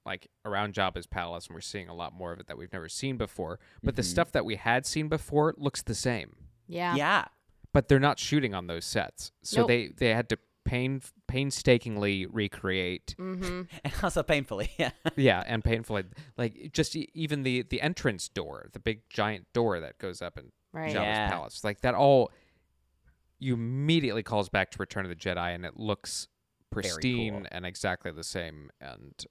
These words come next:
Speaker 1: it's really cool.
Speaker 2: I like that we got to see sort of the mechanics behind how that door works, too,
Speaker 1: Yeah.
Speaker 2: with
Speaker 3: Mm-hmm.
Speaker 2: the little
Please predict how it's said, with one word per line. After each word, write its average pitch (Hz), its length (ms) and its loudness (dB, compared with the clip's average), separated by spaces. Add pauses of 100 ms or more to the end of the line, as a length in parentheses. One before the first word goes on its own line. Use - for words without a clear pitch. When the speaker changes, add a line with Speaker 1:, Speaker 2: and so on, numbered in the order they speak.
(300)
Speaker 1:
it's - 140 -10
really 80 180 -6
cool. - 300 -10
Speaker 2:
I 120 60 -2
like 135 180 0
that 143 100 -2
we 131 60 -2
got 120 140 0
to 110 100 -10
see 117 200 -4
sort 110 180 -4
of 98 40 -8
the 92 60 -10
mechanics 95 480 -6
behind 87 380 -8
how 87 100 -8
that 87 140 -8
door 87 180 -6
works, 85 300 -10
too, 107 100 -4
Speaker 1:
Yeah. 90 120 0
Speaker 2:
with 82 100 -8
Speaker 3:
Mm-hmm. 226 160 2
Speaker 2:
the 220 60 2
little 208 300 -2